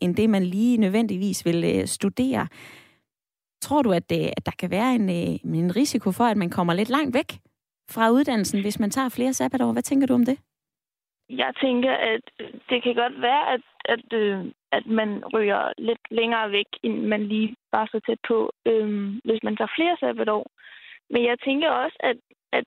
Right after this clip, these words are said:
Speaker 2: man har den viden, man nu har, og man tager med den, og, eller tager den med, og, og du så får mere viden, og det så hjælper dig endnu mere på vej. Det kunne også være en mulighed, som jeg kunne se det fra.
Speaker 1: Anna, det her, det er pointer, som jeg vil tage med videre til,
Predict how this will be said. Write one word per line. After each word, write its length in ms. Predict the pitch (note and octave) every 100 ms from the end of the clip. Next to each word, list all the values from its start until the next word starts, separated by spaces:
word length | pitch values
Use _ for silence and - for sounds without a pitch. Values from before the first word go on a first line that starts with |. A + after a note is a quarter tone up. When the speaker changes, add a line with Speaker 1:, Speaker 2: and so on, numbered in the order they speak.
| - -
Speaker 2:
man 340 | A#3 G#3 A3 - _ -
har 240 | D4+ D4
den 240 | C#4 C4 A#3
viden, 260 | C#4 D4
man 100 | A#3+
nu 120 | A#3+
har, 360 | A#3 - - -
og 80 | G#3+
man 160 | G#3+ G#3
tager 240 | B3 A#3 A#3+
med 100 | B3+
den, 180 | C#4+ -
og, 300 | - G#3+ C4+ - _
eller 160 | A3+ G#3+
tager 160 | B3
den 120 | A3+ A3+
med, 180 | B3 D#4 -
og, 140 | - A3+ - - - - - -
og 120 | B3
du 100 | B3
så 180 | C4 C4 B3+
får 100 | A#3
mere 340 | A#3 C4+ F4
viden, 340 | C4 C4 C#4 C#4
og 160 | A3 A#3
det 180 | B3 B3+
så 100 | A#3
hjælper 300 | A3 - A3+
dig 140 | A3
endnu 180 | A#3+ C4+
mere 160 | A#3+ A3
på 100 | G#3
vej. 220 | G#3+ - - -
Det 100 | A#3
kunne 160 | A#3+
også 160 | A3 A3+
være 100 | G#3+
en 100 | G#3+
mulighed, 360 | G#3 G#3 G#3+ -
som 160 | G3+
jeg 140 | G#3 A3+
kunne 120 | A3
se 120 | -
det 120 | G#3
fra. 180 | - - - _ _ _ _ _ _ _ _ _ _ _ _ _ _ -
Speaker 1:
Anna, 220 | G#3 A#3
det 160 | C4
her, 140 | C#4 C4
det 120 | C#4
er 100 | C#4
pointer, 360 | A#3 A#3+ D4 B3+
som 260 | - G3+
jeg 160 | G3+ F#3
vil 80 | F#3+
tage 160 | A3
med 220 | G#3 B3
videre 280 | C4 B3+ C#4+
til, 240 | - A#3